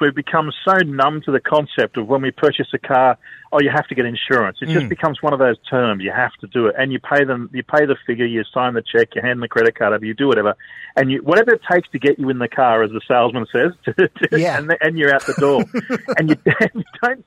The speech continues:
Speaker 1: think about. You're right. You don't think about, "Do, do I
Speaker 2: Yeah.
Speaker 1: have a, a no claim discount? Is it, is it only third party? Is it comprehensive?" Um,
Speaker 2: Mm.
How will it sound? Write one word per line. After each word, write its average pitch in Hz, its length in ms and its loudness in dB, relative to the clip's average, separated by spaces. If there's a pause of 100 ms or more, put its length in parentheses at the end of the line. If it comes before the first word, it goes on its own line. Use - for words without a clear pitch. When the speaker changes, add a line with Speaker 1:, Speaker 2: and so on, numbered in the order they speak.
Speaker 1:
think 214 240 -4
about. 170 460 0 (1040)
You're 151 360 2
right. 196 340 4
You 131 160 0
don't 147 240 0
think 202 160 0
about, 113 160 2
"Do, 135 180 4
do 143 220 4
I 139 80 6
Speaker 2:
Yeah. - 100 -4
Speaker 1:
have 135 240 -2
a, 131 220 4
a 127 100 0
no 127 160 -2
claim 135 280 -2
discount? 165 500 -2
Is 131 160 -2
it, 131 100 0
is 120 140 -4
it 110 120 0
only 139 440 -2
third 139 180 2
party? 127 380 -4
Is 113 80 -6
it 110 100 -16
comprehensive?" 143 840 -6 (180)
Um, 120 340 -2
Speaker 2:
Mm. 117 240 -6